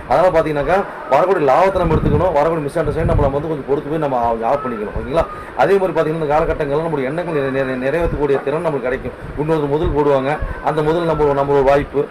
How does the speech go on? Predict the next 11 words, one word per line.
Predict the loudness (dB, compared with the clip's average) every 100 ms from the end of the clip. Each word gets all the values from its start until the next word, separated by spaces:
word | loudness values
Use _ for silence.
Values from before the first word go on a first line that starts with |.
| -8 -8 0 4
அதாவது | 6 4
பார்த்தீங்கன்னாக்கா | 2 0 2 2
அவர் | 2 2
கை |
மாத்தி | 4 4 2
விடுவோம், | 0 2
ஒரு | 2
லா-, | 2 2
ஒரு | 4
லாபத்தை | 2 2 0
பார்த்துருவோம். | 0 -2 -4